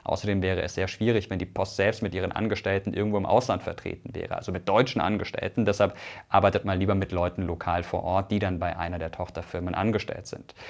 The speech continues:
Ganz interessant ist in diesem Zusammenhang die Frage, wem genau gehört die Post denn eigentlich? Denn ein Unternehmen, das so groß und so weltumspannend und auch so lukrativ ist, ist natürlich sehr interessant für Leute, die viel Geld verdienen wollen.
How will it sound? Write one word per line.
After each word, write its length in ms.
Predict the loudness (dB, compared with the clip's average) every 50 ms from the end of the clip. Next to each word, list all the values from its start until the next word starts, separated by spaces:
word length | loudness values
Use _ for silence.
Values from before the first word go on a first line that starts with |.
| -14 -14 -14 -14 -14 -10 -8
Ganz 160 | -6 -4 -2
interessant 560 | -2 -2 0 -2 0 2 2 2 2 2 0 2
ist 200 | 2 2 2 2
in 100 | 2 4
diesem 180 | 4 4 4 4
Zusammenhang 560 | 2 2 4 4 4 4 4 4 2 2 2
die 80 | 2 0
Frage, 520 | 0 2 2 4 4 6 6 4 4 2 -4 -16 -20 -12 _
wem 360 | -2 2 4 6 6 8 8
genau 340 | 8 8 6 6 6 6 4 4
gehört 440 | 4 4 6 6 6 6 6 6 4
die 100 | 0 0
Post 380 | 0 0 -2 -2 -2 -2 -2
denn 160 | -2 -2 -2 -4
eigentlich? 680 | -6 -8 -6 -8 -8 -8 -8 -10 -10 -10 -12 -14 -16 -8 -4
Denn 100 | -2 -2
ein 100 | 0 0
Unternehmen, 540 | -2 -2 -2 0 0 2 4 4 4 4 4
das 220 | 2 0 0 0
so 100 | 2 2
groß 480 | 2 4 6 8 10 10 10 10 6 2
und 160 | 0 -2 2
so 180 | 4 4 6 8
weltumspannend 760 | 10 8 8 8 4 0 -2 -2 -2 0 0 2 2 2 0
und 100 | 0 -2
auch 80 | -6 -6
so 140 | -8 -8
lukrativ 520 | -8 -6 -6 -8 -8 -4 -2 -2 0 2 4
ist, 300 | 4 4 4 2 0 -2
ist 140 | -2 -2 -2
natürlich 400 | -4 -2 0 0 2 2 2 2
sehr 160 | 2 2 2
interessant 440 | 0 -4 -8 -8 -6 -6 -6 -6 -4
für 140 | -4 -4
Leute, 320 | -2 -2 -2 -2 -2 -4 -6
die 100 | -6 -4
viel 160 | -2 0 2
Geld 240 | 4 4 4 4 4
verdienen 380 | 2 -2 -2 -4 -6 -8 -10
wollen. 160 | -12 -14 -16